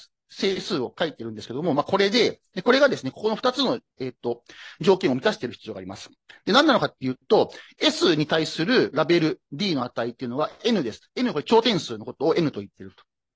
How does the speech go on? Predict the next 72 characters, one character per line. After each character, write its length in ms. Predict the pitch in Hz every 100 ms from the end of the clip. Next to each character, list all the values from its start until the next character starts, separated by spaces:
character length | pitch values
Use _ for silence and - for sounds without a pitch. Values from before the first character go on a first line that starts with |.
| _
で 100 | 131
す 40 | -
け 60 |
ど 100 | 120
も、 360 | 165 202 - - -
N 180 | 180 127
で 100 | 95
す 100 | -
と。 100 | _ _ _ - -
で、 140 | - 202
T 220 | 320 349
に 120 | 240
お 60 | 170
け 160 | 170
る 280 | 180 254 117
こ 120 | - 165
の 80 |
ラ 100 | 156
ベ 120 | 151 151
ル 80 |
は 100 | 170
ゼ 160 | 123 185
ロ 140 | 160
で 100 | 104 -
す 140 | 107 -
と 80 | _ _ _ _ _ _ _
い 60 | 139
う 20 |
ふ 20 | 135
う 40 |
に 80 | 104
言 40 |
っ 20 |
て 60 | -
ま 140 | 85
す。 160 | 90 _ _ _
だ 60 | -
か 100 | 151
ら 20 |
こ 80 | 139
れ 80 | 131
は、 160 | 120 -
今、 180 | 160 123
こ 100 | 165
れ、 80 |
こ 140 | - 233
の、 260 | 247 220 175 _ - -
え 80 | 170
っ 40 |
と、 340 | 170 170 - _ - -
グ 100 | 196
ラ 80 |
フ 80 | 151
に 60 | 139
お 40 |
い 60 | 127
て 80 | 147
は 40 |
頂 120 | -
点 80 | 165
数 80 | 127
六 180 | 135 160
な 80 |
の 120 | 113 139
で、 180 | 180
S 220 | 208 214 170
の 340 | 233 151 - _ _ _ _ _ _ _ _
ラ 140 | 143
ベ 100 | 151
ル 80 | 151
は 140 | 190 123
六、 360 | 113 - 101